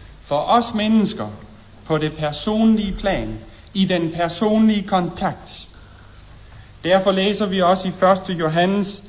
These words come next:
evangeliet, det første kapitel, vers fjorten. "Ordet blev kød og tog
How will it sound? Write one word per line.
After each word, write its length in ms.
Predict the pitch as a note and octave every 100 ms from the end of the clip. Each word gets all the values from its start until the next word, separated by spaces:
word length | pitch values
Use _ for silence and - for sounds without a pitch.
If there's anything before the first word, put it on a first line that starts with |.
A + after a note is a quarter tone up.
| -
evangeliet, 920 | - D#3+ F3 E3 G3 G#3 A3+ A3 - - - - - - - -
det 100 | C#3
første 360 | C3+ F#3 F#3+ G#3
kapitel, 600 | F#3+ E3 F#3 G3+ G#3+ G#3+ - - - - -
vers 260 | C3 C3+ -
fjorten. 520 | - E3 E3+ D#3+ G#2+ G2+ - - - - - - - - - -
"Ordet 440 | E3+ G#3 A#3 A#3+ A#3 -
blev 260 | G#3 A3 G#3+
kød 340 | - G#3 A#2+ G#2 - - - - -
og 180 | C#3 C#3+
tog 260 | - E3+